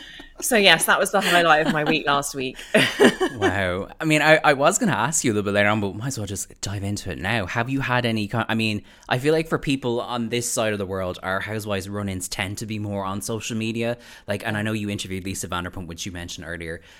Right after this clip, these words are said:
Speaker 2: So have you had many interactions or run-ins with Housewives in general?
Speaker 1: No, I actually haven't in general. It's only started relatively recently, and perhaps it's because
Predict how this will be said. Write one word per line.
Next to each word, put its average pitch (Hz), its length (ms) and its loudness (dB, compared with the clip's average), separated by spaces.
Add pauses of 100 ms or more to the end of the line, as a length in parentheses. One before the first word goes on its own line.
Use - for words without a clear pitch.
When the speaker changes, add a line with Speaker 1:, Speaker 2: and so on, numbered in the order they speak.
Speaker 2:
So - 140 -4
have 123 160 -2
you 151 120 0
had 123 320 0
many 117 360 2
interactions 104 680 -2
or 85 100 -4
run-ins 92 360 -4
with 92 100 -8
Housewives 92 420 -6
in 92 80 -6
general? 92 400 -6 (140)
Speaker 1:
No, 196 640 4
I 214 100 6
actually 202 840 0 (280)
haven't 165 540 0
in 139 140 -8
general. 127 560 -4
It's 226 200 2
only 339 320 0
started 269 640 -2
relatively 180 840 -4
recently, 165 960 -4
and 170 120 -4
perhaps 196 460 -4
it's - 120 -4
because 170 640 -2